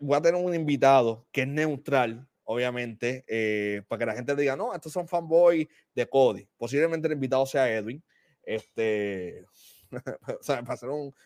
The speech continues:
un programa neutral, pero creo que le voy a tirar algo a La Gloria. Y eso va a ser lo más pronto posible. Así que cuando digo que posiblemente no haya más review, eh, de N X T,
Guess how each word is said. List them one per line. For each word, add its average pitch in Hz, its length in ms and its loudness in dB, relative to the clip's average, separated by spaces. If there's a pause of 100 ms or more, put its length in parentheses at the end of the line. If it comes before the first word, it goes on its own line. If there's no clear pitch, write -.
un 123 100 -12
programa 151 360 4
neutral, 131 580 2 (580)
pero 143 220 4
creo 190 220 6
que 185 80 10
le 165 80 8
voy 143 160 8
a 139 60 4
tirar 139 260 4
algo 135 260 4
a 120 80 4
La 107 80 0
Gloria. 87 560 -12 (380)
Y 113 340 -4
eso 151 200 -2
va 147 80 2
a - 20 -2
ser 151 120 -6
lo 147 80 -2
más 123 160 -4
pronto 123 300 -4
posible. 98 480 -10 (1120)
Así - 320 -12
que 117 1120 0
cuando 120 240 -2
digo 156 280 2
que 151 760 6
posiblemente 143 580 -2
no 143 100 -4
haya 139 160 2
más 135 200 -4
review, 131 380 -4 (600)
eh, 110 320 0
de 113 200 -2
N 131 100 -2
X 131 120 -6
T, 139 280 -4